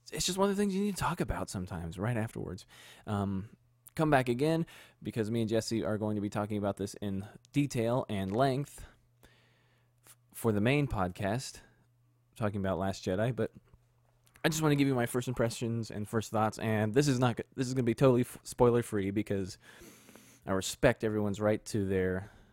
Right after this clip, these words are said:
going into a movie totally cold, and I hate it when people spoil things, so I'm not gonna do that, so no worries here.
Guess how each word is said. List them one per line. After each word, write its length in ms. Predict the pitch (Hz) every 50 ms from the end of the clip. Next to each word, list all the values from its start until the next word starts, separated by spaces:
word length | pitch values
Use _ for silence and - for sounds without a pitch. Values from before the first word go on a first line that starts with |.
| _ _ _ - - - - - _ _ _ _ _ -
going 200 | 123 123 120 113
into 200 | 110 107 - 113
a 40 | 107
movie 460 | 107 107 107 98 101 101 101 101 107 - _ _ _ -
totally 300 | - 127 113 107 104 104
cold, 380 | - - 110 107 120 135 143 - - - - - - - - _ -
and 440 | - 104 104 104 101 101 98 95 101 - _ _ _ _ - _ _ _ -
I 80 | 107 104
hate 160 | 107 107 104
it 40 | 101
when 140 | 92 95 -
people 320 | - 98 - 85 92 90 _ _ _ _ _ -
spoil 380 | - - - 101 98 92 95
things, 300 | - - 107 110 120 -
so 120 | - - 98
I'm 80 | 110
not 140 | 120 127 127
gonna 160 | 131 123 120
do 140 | 123 113 104
that, 180 | 98 - 65 -
so 100 | 95 104
no 140 | 110 117
worries 320 | 117 113 107 101 - - -
here. 220 | - 92 90 92